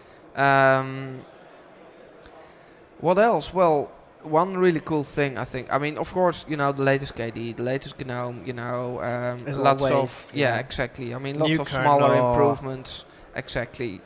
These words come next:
Speaker 1: But what I think is really a significant thing for OpenSUSE users is Tumbleweed. Tumbleweed is basically a rolling release repository.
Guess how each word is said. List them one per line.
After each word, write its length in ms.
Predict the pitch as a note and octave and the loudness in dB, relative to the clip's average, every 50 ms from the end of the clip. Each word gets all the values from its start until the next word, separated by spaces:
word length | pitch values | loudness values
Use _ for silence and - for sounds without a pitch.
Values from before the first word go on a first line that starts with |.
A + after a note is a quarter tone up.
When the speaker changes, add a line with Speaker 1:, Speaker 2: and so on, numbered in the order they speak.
| - - - - - - - | -20 -20 -20 -20 -20 -6 -2
Speaker 1:
But 180 | C#3+ D3 D3 - | -2 -2 -2 0
what 180 | D3 D3+ D#3 | 0 2 4
I 140 | E3 F3 G#3 | 4 4 2
think 380 | G#3 - - G3 E3+ D#3 - G2 | 0 -2 -2 -4 -4 -4 -4 -4
is 160 | C3+ C#3 C#3+ | -6 -4 -2
really 220 | D3 D#3 E3+ E3 | -2 0 0 0
a 40 | D3+ | -2
significant 560 | D3 - D3 C3+ C#3+ C#3+ C#3 - - E3 D3+ | -2 -4 -8 -8 -6 -6 -8 -8 -8 -10 -10
thing 260 | - - D3 D3+ E3 E3 | -6 -4 -4 -4 -4 -6
for 360 | - - D3 C3 B2+ B2+ - | -6 -4 -2 -2 -2 -2 -2
OpenSUSE 560 | - C#3 C3+ - C3 - - D3 C#3 C#3 C3+ | -2 -4 -4 -6 -8 -8 -8 -8 -8 -8 -6
users 540 | C3 C#3 C#3+ C#3 C3+ C#3+ D3+ F3 E3+ - - | -4 -4 -2 -2 -2 -4 -4 -4 -6 -8 -8
is 240 | - - C3+ B2+ - | -8 -6 -6 -6 -6
Tumbleweed. 640 | - - D3+ C#3 C3 A#2+ A#2 G#2+ G#2+ G#2 G2+ - - - - - - - - - - - - - - - - - - - | -6 -4 -4 -4 -4 -6 -10 -12 -12 -14 -16 -16 -18 -20 -20 -20 -20 -20 -20 -20 -20 -20 -20 -20 -20 -20 -20 -14 -4 -2
Tumbleweed 500 | E3+ F3 F3+ E3+ D#3 D3+ D3+ D3 C#3 C3+ | 0 0 0 0 0 2 2 2 2 2
is 200 | C3+ C3 B2+ - | 0 0 -2 -2
basically 440 | - C#3 C3 B2+ C3+ - - C3+ C3+ | -2 -2 -2 -2 -4 -8 -8 -4 -4
a 60 | B2+ | -2
rolling 420 | B2 C3+ C#3+ D#3 D#3 D3+ D3 C3+ | 2 4 4 4 4 2 -2 -6
release 380 | C3 C3 C3 C3+ C#3+ D3+ E3 D3+ | -6 -6 -4 -4 -4 -4 -6 -8
repository. 760 | D3 - - D#3+ D3+ D3 C#3 - D#3 D3 D3 D#3+ F3+ A3+ C4+ | -10 -6 -4 -4 -4 -6 -6 -4 -2 -2 0 0 -2 -4 -6